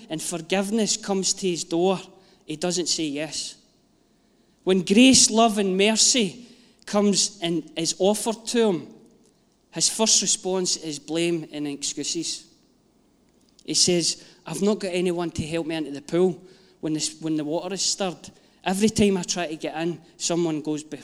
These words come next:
before me." He justifies his condition with blame and excuses. And it got me thinking,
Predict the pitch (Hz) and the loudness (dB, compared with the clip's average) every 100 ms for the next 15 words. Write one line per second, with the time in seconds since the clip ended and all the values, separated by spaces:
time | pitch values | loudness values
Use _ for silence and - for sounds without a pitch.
0 | - - 131 - 147 160 165 - - _ | -16 -18 -16 -10 -4 -4 -4 -8 -20 _
1 | _ _ _ _ _ _ _ _ _ _ | _ _ _ _ _ _ _ _ _ _
2 | - 160 - 214 - 240 214 208 190 160 | -6 0 2 4 4 2 -2 -2 -2 -2
3 | - - - 160 - 151 143 170 - 202 | -4 -10 -6 -6 -4 -4 -2 0 2 2
4 | 151 - - _ _ - 147 147 156 156 | -2 -10 -20 _ _ -8 -6 -2 -2 -2
5 | 156 151 139 139 - - 147 170 151 - | -4 -8 -10 -6 -6 -6 -6 -4 -4 -8
6 | - _ _ _ _ _ _ _ _ _ | -10 _ _ _ _ _ _ _ _ _
7 | _ _ - 185 180 202 240 220 208 190 | _ _ 0 0 6 4 6 2 0 0
8 | 190 185 214 170 - | -2 -2 -4 -4 -10